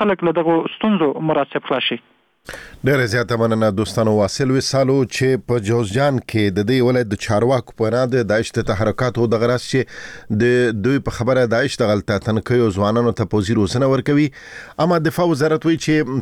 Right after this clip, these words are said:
Speaker 2: په جوزجان کې داعش وسلوال فعالیت لري، خو د افغان ځواکونو لخوا یې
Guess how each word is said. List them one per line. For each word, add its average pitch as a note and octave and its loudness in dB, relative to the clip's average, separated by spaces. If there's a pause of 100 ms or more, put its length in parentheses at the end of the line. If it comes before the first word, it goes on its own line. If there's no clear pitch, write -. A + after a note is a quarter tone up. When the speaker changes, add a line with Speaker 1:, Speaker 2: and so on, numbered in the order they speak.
(140)
Speaker 2:
په B2+ 0
جوزجان C3 0
کې G#2 2
داعش C3+ 0 (380)
وسلوال B2 0
فعالیت C3 0
لري، D#3+ 2
خو D#3+ 2 (480)
د - - (140)
افغان B2 0
ځواکونو C3 0
لخوا C3+ 0
یې C3 0